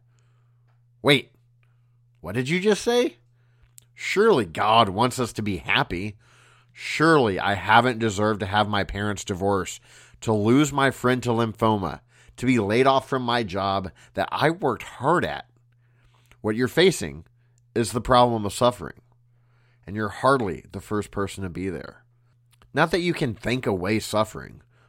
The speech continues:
but consider these three truths which we know. God is good. God is omnipotent.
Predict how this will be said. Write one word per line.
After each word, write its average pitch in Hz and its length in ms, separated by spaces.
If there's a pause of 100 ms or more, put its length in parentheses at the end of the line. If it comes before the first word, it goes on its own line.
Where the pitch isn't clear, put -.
but 101 120
consider 147 520
these 147 440
three 139 320
truths - 560 (240)
which 98 200
we 110 160
know. 98 360 (540)
God 87 200
is 110 140
good. 85 320 (720)
God 95 240
is 92 120
omnipotent. 98 600